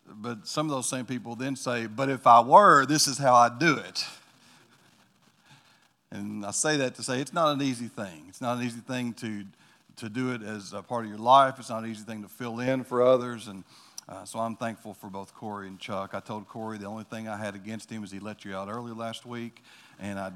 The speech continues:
do not want you getting used to that. So, uh, <sighs> next time, uh, we'll, we'll lengthen him a little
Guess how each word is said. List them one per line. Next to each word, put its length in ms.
do 180
not 220
want 240
you 100
getting 280
used 240
to 60
that. 380
So, 440
uh, 760
<sighs> 400
next 280
time, 400
uh, 200
we'll, 240
we'll 220
lengthen 360
him 200
a 20
little 240